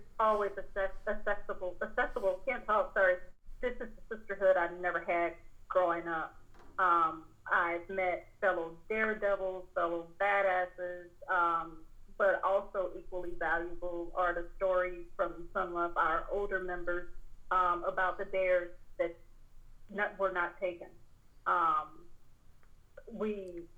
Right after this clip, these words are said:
cheer one another on. Um, there's plenty of encouragement, not competition. And to us, I, I believe it's more so than a book, it's really about the quality of life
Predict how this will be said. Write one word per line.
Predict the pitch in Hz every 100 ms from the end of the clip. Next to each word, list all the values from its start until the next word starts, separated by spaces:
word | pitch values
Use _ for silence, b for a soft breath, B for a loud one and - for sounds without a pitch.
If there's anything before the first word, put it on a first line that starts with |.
| - -
cheer | 220 190 185
one | 180 170
another | 165 165 160 - 240
on. | 226 214 202 202 208 - - 185
Um, | 185 175 170 175 190
there's | 180 170 -
plenty | 214 196
of | 185 180
encouragement, | 170 - - 208 202 196 196 190
not | 170 - -
competition. | 175 - - 208 208 - 196 196 - - - - 190
And | 196 180 170 170 170 170 - - - - - -
to | 226 196
us, | 202 208 - - -
I, | 180 -
I | 147 196 214 202
believe | 196 208 196
it's | 175 170 - - - - - - - 233
more | 196 214 - -
so | 202 196
than | 185
a |
book, | 180 202 202
it's | 180 190
really | 196 190
about | 170 151
the | -
quality | 208 175 175 175
of | 165 151
life | 160